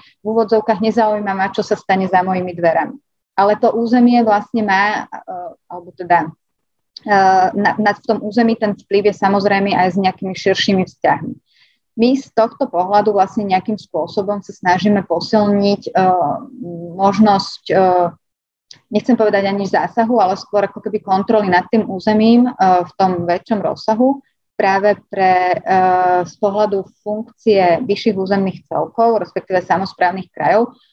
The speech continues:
ktoré aj dnes vlastne majú svoje územné plány,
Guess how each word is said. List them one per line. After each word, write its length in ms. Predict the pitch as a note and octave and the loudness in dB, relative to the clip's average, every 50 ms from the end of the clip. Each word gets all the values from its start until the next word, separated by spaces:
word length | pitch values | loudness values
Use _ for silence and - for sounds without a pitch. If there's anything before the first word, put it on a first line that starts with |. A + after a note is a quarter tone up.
| _ _ _ _ | _ _ _ _
ktoré 320 | - G#3 G#3 G3+ G3 F#3+ | 0 2 2 2 2 0
aj 0 | F#3 F#3 | -2 -6
dnes 300 | F#3 G3 G3 G3 G#3+ A3 - F#3+ | -8 -6 -4 -2 -4 -4 -4 -2
vlastne 400 | F#3+ F#3+ F#3 F#3+ F#3 - - G3+ | 0 2 2 2 0 -4 -6 -2
majú 240 | G3 F#3+ F3+ F3 F3 | 0 2 2 0 0
svoje 320 | E3+ - - G3+ G#3 G3 | -2 -2 0 0 2 2
územné 400 | F3+ F3+ F3+ F#3+ F3+ E3+ D#3+ D3 D#3+ - | 0 0 0 -2 0 0 0 -2 -2 -2
plány, 480 | - F#3 G#3 A3+ A#3 A#3 A#3+ A#3+ A#3+ | 0 0 2 2 2 2 2 0 -2